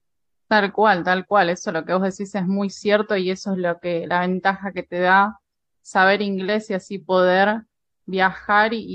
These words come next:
y poder, eh, como decís vos, sentirte mucho más cómodo y confiado, ¿no? Sacar todas esas emociones tal vez que a veces nos limitan, ¿no? Como el miedo, la vergüenza y poder, eh,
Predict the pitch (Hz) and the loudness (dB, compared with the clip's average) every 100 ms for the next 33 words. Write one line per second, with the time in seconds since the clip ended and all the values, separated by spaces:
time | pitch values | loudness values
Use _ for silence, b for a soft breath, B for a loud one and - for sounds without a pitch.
0 | 170 175 - 175 180 202 202 - 165 180 | -10 -10 -4 0 2 2 0 -4 -8 -10
1 | - 214 185 - 165 175 175 208 214 196 | -10 -10 -12 -6 0 0 0 0 2 2
2 | 180 175 170 190 196 190 196 196 190 185 | 2 -4 -2 -4 -2 -2 -2 -4 -2 -2
3 | - - 214 208 - 175 180 - 214 170 | -4 -6 -2 -2 -2 -6 -6 -2 2 2
4 | 165 170 190 - 175 170 185 185 185 185 | 2 0 -4 -4 -4 0 0 0 -6 -6
5 | 185 185 175 175 170 175 - 185 185 180 | -6 -8 -6 -4 -4 -4 -4 -2 -2 -2
6 | 180 165 175 170 185 170 160 _ _ _ | -2 0 0 -4 -4 -4 -6 _ _ _
7 | _ 170 180 185 185 185 185 185 185 190 | _ 0 0 0 -4 -2 -2 -2 -2 -2
8 | 202 190 190 185 190 190 _ _ _ - | -2 0 0 0 -6 -12 _ _ _ -10
9 | 180 180 175 170 170 180 190 196 190 180 | -6 -4 -2 -2 -2 -2 -2 0 2 2
10 | 175 175 175 190 196 196 214 202 196 190 | 0 -2 -4 -4 -6 -6 -2 0 0 -4
11 | 185 - 160 180 180 180 - - - - | -10 -8 -4 -2 -2 -2 -8 -12 -12 -14